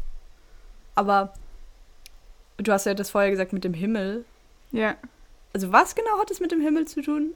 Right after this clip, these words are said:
Speaker 1: Mit dem Blauen von Himmel? Weil jetzt grad
Speaker 2: Also
Speaker 1: bin ich ja auch in einem Raum und es gibt nur weiße Wände und so gelbes Licht, was in meine Augen fällt.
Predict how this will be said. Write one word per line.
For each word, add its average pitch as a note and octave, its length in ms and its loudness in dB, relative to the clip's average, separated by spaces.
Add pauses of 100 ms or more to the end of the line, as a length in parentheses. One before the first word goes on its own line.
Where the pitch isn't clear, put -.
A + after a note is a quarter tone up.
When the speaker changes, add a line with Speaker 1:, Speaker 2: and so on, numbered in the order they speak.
Speaker 1:
Mit G3+ 160 0
dem G3 100 2
Blauen G#3+ 360 6
von E4+ 180 0
Himmel? F4 320 -2 (100)
Weil G3 140 4
jetzt G#3+ 160 2
grad B3+ 100 8
Speaker 2:
Also B3 120 12
Speaker 1:
bin A#3+ 100 8
ich A#3 100 -2
ja A#3 100 0
auch G#3 140 0
in A#3+ 120 -2
einem A#3 120 -2
Raum G3 460 0
und F#3+ 140 -2
es F#3+ 140 -6
gibt - 220 -8
nur G3+ 180 -4
weiße F#3 800 0
Wände F#3+ 560 0
und F#3 160 -10 (240)
so F3 380 -4 (140)
gelbes F#3+ 340 -4
Licht, F4 220 -2
was D4+ 140 -8
in E4 60 -6
meine E4 220 -2
Augen D#4+ 200 -4
fällt. F4 260 -6